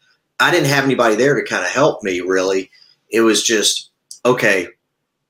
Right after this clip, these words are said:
here I have, um, I, I'm behind. I need to catch up." So I just live in the library and catch up. And for the people who came behind me, I helped come in behind me.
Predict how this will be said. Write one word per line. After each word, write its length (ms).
here 240
I 80
have, 540
um, 500
I, 200
I'm 200
behind. 640
I 80
need 140
to 100
catch 340
up." 320
So 420
I 160
just 220
live 180
in 80
the 80
library 560
and 100
catch 320
up. 320
And 480
for 120
the 100
people 320
who 60
came 220
behind 440
me, 140
I 60
helped 460
come 160
in 120
behind 420
me. 320